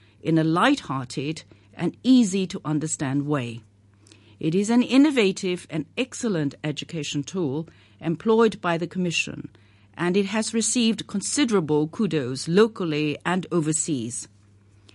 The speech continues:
I hope you will enjoy watching these episodes and let us know any fun ideas you have in delivering our messages.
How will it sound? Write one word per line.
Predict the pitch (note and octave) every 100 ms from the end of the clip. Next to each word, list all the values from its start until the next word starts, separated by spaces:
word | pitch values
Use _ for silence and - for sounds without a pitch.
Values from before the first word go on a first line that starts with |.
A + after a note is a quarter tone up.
| _ _ _ _ _ -
I | F3 F#3
hope | F#3 B3 D#4 E4+ -
you | E3+ G3+
will | G3 -
enjoy | F#3+ E3+ G3+ F#3 F#3
watching | F3 G3 G#3 F#3+
these | E3 D#3+ -
episodes | D3+ D3+ - D3 C#3 D3 - - - _
and | - E3+
let | G3 A#3+
us | B3+ - A3+
know | A#3+ E3 D#3
any | - F#3+
fun | G3 - C#4+ C4+
ideas | F#3+ E3 E3 D3 B2+ B2+ D3+
you |
have | D3+ D3 C3+ D#3+ - _ - -
in | F3+
delivering | F3 G3+ A3 F3 E3+ D3+ -
our | D3+
messages. | D#3+ C#3+ - C3 A#2 - -